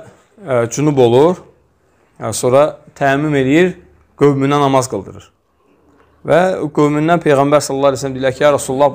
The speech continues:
bizə cünublu halda namaz qıldırıb, yəni, təyammüm edib namaz qıldırıb." Və Peyğəmbər sallallahu əleyhi və səlləm o sahabəyə deyir ki, sən deyir, "Qövmü-, qövmüvə təyammüm edib namaz qıldırıbsan, cünublu halda namaz qıldırıbsan?" "Ya Rasulullah," deyir, "bəli," deyir. Deyir, "Sən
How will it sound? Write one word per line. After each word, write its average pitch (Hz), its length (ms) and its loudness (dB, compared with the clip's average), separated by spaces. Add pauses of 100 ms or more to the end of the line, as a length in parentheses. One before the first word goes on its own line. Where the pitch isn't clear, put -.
(120)
bizə 135 180 2 (260)
cünublu 143 360 0
halda 143 520 0
namaz 147 260 0
qıldırıb, 110 300 -8
yəni, 127 160 -4
təyammüm 139 340 -2
edib 127 160 -2
namaz 131 280 -2
qıldırıb." 101 240 -10 (680)
Və - 100 -8
Peyğəmbər 131 380 2
sallallahu 131 280 -4
əleyhi 117 80 -12
və 131 80 -8
səlləm 123 160 -10
o 127 80 -12
sahabəyə 120 360 -6
deyir 123 100 -12
ki, - 100 -14
sən 131 120 -8
deyir, 135 180 -4 (340)
"Qövmü-, 147 420 2 (100)
qövmüvə 147 460 4 (680)
təyammüm 151 500 -2
edib 143 220 -2
namaz 147 260 2
qıldırıbsan, 110 440 -8
cünublu 147 360 -2
halda 139 120 0
namaz 135 240 -4
qıldırıbsan?" 110 440 -12 (500)
"Ya 165 180 2
Rasulullah," 135 540 -2
deyir, 131 160 -10
"bəli," 131 300 0
deyir. 95 220 -16 (680)
Deyir, 143 120 -6
"Sən 170 180 0